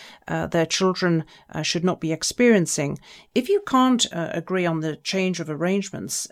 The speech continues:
you do need to try and find a way to communicate this, uh, with, uh, the other parent,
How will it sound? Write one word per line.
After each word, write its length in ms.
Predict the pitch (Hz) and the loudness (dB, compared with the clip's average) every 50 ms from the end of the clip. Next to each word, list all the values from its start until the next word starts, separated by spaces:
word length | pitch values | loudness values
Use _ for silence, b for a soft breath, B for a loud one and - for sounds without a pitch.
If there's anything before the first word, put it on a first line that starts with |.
| _ _ _ _ _ _ _ | _ _ _ _ _ _ _
you 180 | - - 196 214 | -12 -6 -6 -2
do 220 | - 254 269 269 | 0 0 2 4
need 300 | 247 226 233 240 240 240 | 4 6 6 4 4 2
to 100 | - 175 | 0 -4
try 320 | - - - 196 190 190 190 | -6 -4 -4 -2 0 0 0
and 140 | 185 180 - | -2 -4 -4
find 320 | - 185 180 180 170 175 | -4 -2 -2 -2 -2 -4
a 40 | 165 | -4
way 300 | 156 170 180 180 175 175 | -2 -2 -2 -2 -2 -2
to 300 | 175 - - 175 170 170 B B B B B B | -4 -4 -4 -4 -6 -6 B B B B B B
communicate 760 | - - 180 180 202 214 208 202 - - 180 160 - - - | -6 -4 0 2 2 2 0 -2 -4 -6 -6 -6 -6 -8 -8
this, 400 | - 180 170 - - - - - - _ | -6 -4 -2 -2 -2 -2 -4 -6 -8 _
uh, 220 | 165 165 160 160 160 | -8 -8 -6 -6 -8
with, 480 | 160 160 170 190 196 185 190 - - - - | -8 -6 -2 -2 -2 -2 -4 -10 -16 -16 -14
uh, 160 | 165 160 151 - | -12 -12 -10 -6
the 140 | 165 165 | -4 -2
other 140 | 165 160 160 | -2 -2 -4
parent, 680 | 156 - - 190 185 180 170 - - - 135 - - | -6 -6 -4 -2 0 0 0 -2 -6 -8 -8 -8 -8